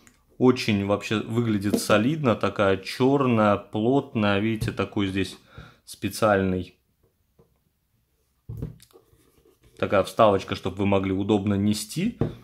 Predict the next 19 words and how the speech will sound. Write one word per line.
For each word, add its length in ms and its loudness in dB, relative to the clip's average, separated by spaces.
В 60 -2
общем, 260 -2
сделано 440 2
все 200 -2
на 160 4
уровне. 600 2
Поддерживает 880 4
Fast 340 0
Wireless 460 2
Charging, 720 0
да, 160 2
быстрая 460 0
зарядка. 720 0
Э, 520 2
со 200 0
всеми 640 2
совместимо 720 0
Q 340 0
I 280 4